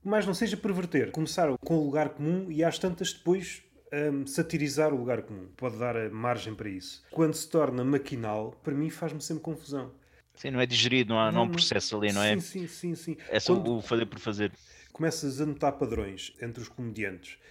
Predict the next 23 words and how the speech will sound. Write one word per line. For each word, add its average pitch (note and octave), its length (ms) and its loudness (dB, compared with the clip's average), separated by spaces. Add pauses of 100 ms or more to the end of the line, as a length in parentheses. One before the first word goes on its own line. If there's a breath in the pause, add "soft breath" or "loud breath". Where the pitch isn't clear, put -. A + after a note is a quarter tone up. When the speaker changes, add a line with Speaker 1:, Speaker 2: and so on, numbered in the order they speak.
(140 loud breath)
Speaker 1:
são - 220 -4
minúsculos, E3 540 -2
mas - 380 -4 (280 loud breath)
são - 180 -2
manifestos, D#3 760 -2
seja E3 360 0
de C3+ 160 -8
temas. G#2 600 -2 (380 soft breath)
Há C3 140 -2
coisas E3+ 220 0
muito E3+ 180 0
estranhas, E3 380 -2
por - 100 -6
exemplo, C#3 340 -4 (120)
como F3+ 160 0
é G#3 60 4
que G3+ 140 -4
um F#3 40 -2
comediante, D#3+ 420 -2
por D3+ 100 -6
exemplo, C3+ 240 -2
sei - 140 -6
lá F#2+ 180 -6